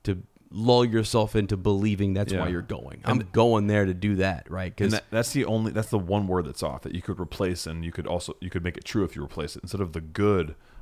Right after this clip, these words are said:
Speaker 2: of the children of Iluvatar, the, you know, the enslavement of the children of Iluvatar, or the, you know, I mean, that's, that's
Speaker 1: Well,
Speaker 2: the
Speaker 1: and
Speaker 2: one word that's not true.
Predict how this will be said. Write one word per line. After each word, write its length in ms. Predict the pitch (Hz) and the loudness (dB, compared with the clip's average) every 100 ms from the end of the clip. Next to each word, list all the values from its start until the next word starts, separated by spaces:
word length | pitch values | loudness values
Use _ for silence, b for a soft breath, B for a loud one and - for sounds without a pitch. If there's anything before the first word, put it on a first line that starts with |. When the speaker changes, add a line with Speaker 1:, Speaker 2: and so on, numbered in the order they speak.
| b | b
Speaker 2:
of 140 | 90 | -6
the 100 | 82 | -6
children 420 | 80 92 78 82 | -4 -4 -4 -6
of 140 | 76 65 | -8 -8
Iluvatar, 680 | 85 85 82 78 - 73 73 | -6 -4 -4 -4 -4 -4 -4
the, 320 | 80 78 71 - b b b b b b - | -2 -2 -2 -6 b b b b b b -12
you 80 | |
know, 100 | 82 | -8
the 100 | 76 82 | -6 -4
enslavement 680 | 82 - 101 98 92 78 - | -2 -2 0 0 0 -6 -10
of 100 | 78 | -8
the 60 | 76 | -6
children 380 | - 85 76 76 | -4 -4 -4 -6
of 140 | 71 | -8
Iluvatar, 500 | 76 73 67 - 71 | -8 -8 -8 -8 -6
or 120 | 80 | -6
the, 360 | 80 82 80 76 - b b b | -6 -6 -8 -8 -12 b b b
you 80 | 117 | 0
know, 60 | 104 | 2
I 40 | |
mean, 260 | 92 92 95 | 2 0 0
that's, 220 | 117 110 | 0 0
that's 240 | - 220 220 | 4 4 6
Speaker 1:
Well, 100 | 104 | 2
Speaker 2:
the 40 | |
Speaker 1:
and 80 | 98 | 4
Speaker 2:
one 260 | 117 123 113 | 6 6 6
word 220 | 113 101 | 6 4
that's 200 | 90 - | 0 0
not 140 | 87 | -2
true. 280 | - 87 71 | -2 -2 -4